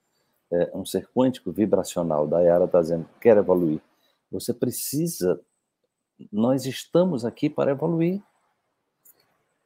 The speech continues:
Você tá, se sente que tá evoluindo, né? Porque, às vezes, o que é que acontece? As pessoas estão em conhecimentos tão superficiais,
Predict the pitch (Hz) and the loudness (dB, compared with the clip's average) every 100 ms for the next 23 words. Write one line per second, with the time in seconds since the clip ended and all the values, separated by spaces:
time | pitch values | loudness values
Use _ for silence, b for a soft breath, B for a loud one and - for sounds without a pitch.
0 | _ _ - 135 - 117 - - - 165 | _ _ -14 -6 -2 -2 -2 -8 -4 -4
1 | 180 - - 92 90 87 87 156 196 - | -4 -6 2 4 4 2 2 0 -2 -8
2 | _ _ _ - 98 131 135 _ b b | _ _ _ -6 -6 -6 -10 _ b b
3 | b b 104 101 139 107 123 175 139 123 | b b -6 2 2 4 4 4 4 -4
4 | 127 113 113 - - 98 92 113 113 110 | -6 -2 0 0 -2 -4 -2 -2 -2 -8
5 | - 101 - 123 113 - 131 131 117 131 | -12 -8 -2 -2 -2 -4 -2 0 -2 -2
6 | 123 - 120 123 - 147 147 - - 117 | -2 -2 -2 -2 -6 -6 -6 -8 -8 -8
7 | - 101 131 135 - - | -4 -2 0 -2 -6 -14